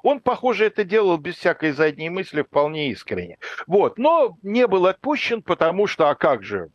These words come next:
что ж такое-то, да, какие же? У нас, м, на пенсию только увольняют, как Хрущева,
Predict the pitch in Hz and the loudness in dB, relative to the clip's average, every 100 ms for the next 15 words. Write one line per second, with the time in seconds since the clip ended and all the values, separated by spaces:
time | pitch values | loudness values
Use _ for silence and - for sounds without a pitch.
0 | _ _ _ - 151 - 135 - 110 87 | _ _ _ -4 -4 0 -2 2 0 0
1 | - 85 135 170 - 107 104 82 - _ | -8 -4 -2 -2 -4 -6 -8 -14 -18 _
2 | _ - 113 147 220 - 160 147 143 139 | _ -6 0 2 0 -4 -10 -4 -2 0
3 | 160 190 - 170 - 156 - 160 127 131 | -2 -2 -2 -2 0 -2 0 0 2 2
4 | 120 113 202 208 160 - 123 113 120 - | 2 2 4 2 0 -2 -2 -6 -10 -6
5 | 165 170 | -2 0